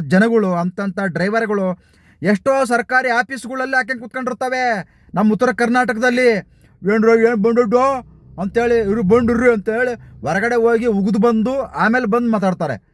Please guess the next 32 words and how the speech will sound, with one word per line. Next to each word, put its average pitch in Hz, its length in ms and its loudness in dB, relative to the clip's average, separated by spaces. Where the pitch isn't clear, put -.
ಆ, 196 180 2
ಅಲ್ಲಿವರೆಗೂ 226 420 2
ಸುಮ್ಮನೆ 240 200 -2
ನಿಂತ್ಕೋಬೇಕು. 202 580 -2
ಆ, 185 300 0
"ಎರ್ರಿ, 226 200 6
ಬಂಡ್ರಿ, 226 360 2
ಒಂದ್ 208 200 2
ನಿಮಿಷ 226 200 0
ಬಂಡ್ರಿ" 214 480 2
ಅಂತ 180 200 -2
ಹೇಳ್ಬಿಟ್ಟು 214 400 2
ಬಾಯಿ 165 260 0
ತುಂಬಿ 214 320 -2
ತುಳುಕ್ತಾ 208 300 0
ಇರ್ತೈತಿ. 180 460 -4
ಹಂಗ 160 120 -2
ಏನ್ 196 300 6
ಒಳ್ಳೆ, 202 540 0
ಆ, 135 120 -4
ಜ್ಯೂಸ್ 190 320 -4
ಥರ, - 160 -2
ಅವ್ರ 170 160 0
ಬಾಯಲ್ಲಿ 202 320 2
ಏನೋ 208 140 0
ಜ್ಯೂಸ್ 196 300 0
ಇದೆ, 202 120 0
ಗೋಡಂಬಿ 202 380 2
ಜ್ಯೂಸ್ 180 240 0
ಥರ, 196 120 0
ಅದನ್ನ 175 200 0
ತುಂಬಿ, 202 320 4